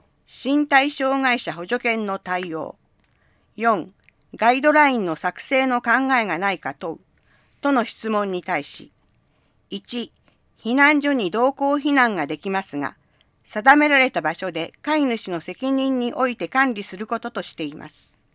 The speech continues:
二、ホームページでペット用品の備蓄など、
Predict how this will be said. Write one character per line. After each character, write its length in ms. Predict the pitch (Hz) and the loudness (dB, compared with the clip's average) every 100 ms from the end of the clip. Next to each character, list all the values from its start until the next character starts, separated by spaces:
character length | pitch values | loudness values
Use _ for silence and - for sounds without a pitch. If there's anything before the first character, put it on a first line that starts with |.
| _ _ _ - _ _ _ _ _ 202 | _ _ _ -20 _ _ _ _ _ -4
二、 260 | 226 226 _ _ _ _ _ | -4 -4 _ _ _ _ _
ホ 180 | - 262 | 2 4
ー 60 | 285 | 6
ム 180 | 285 | 4
ペ 220 | 269 269 233 | 2 0 0
ー 40 | |
ジ 140 | 165 | -4
で 220 | 147 143 - _ | -8 -8 -10 _
ペ 80 | 202 | -8
ッ 80 | 208 - | -8 -2
ト 100 | 302 | 0
用 240 | 294 277 | 2 0
品 240 | 277 226 180 | 0 -4 -4
の 80 | |
備 160 | 156 175 | -4 -8
蓄 260 | - - 247 | -12 -6 -2
な 160 | 226 | -2
ど、 180 | 165 | -2